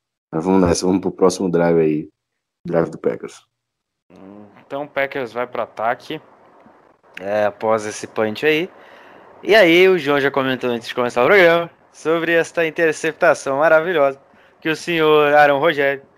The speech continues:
Speaker 2: lançou nas mãos do Rock, assim, não, não é o Rock Lee de Naruto, mas quase, parente.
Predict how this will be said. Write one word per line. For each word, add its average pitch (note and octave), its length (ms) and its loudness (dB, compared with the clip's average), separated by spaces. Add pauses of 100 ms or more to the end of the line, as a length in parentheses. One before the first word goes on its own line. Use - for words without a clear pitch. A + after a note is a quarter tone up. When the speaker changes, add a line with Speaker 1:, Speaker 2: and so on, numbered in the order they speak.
(420)
Speaker 2:
lançou D3 420 -2
nas D3 220 2
mãos C#3+ 500 -6
do C3 200 -8
Rock, D3+ 680 -2
assim, D3+ 500 -6
não, C3+ 280 -4
não C3+ 160 -4
é C#3 40 0
o C3 40 -2
Rock C#3 260 -4
Lee B2 120 -12
de B2 100 -14
Naruto, D3 360 -6 (480)
mas A#2+ 140 -8
quase, D#3+ 400 2 (160)
parente. B2 420 -6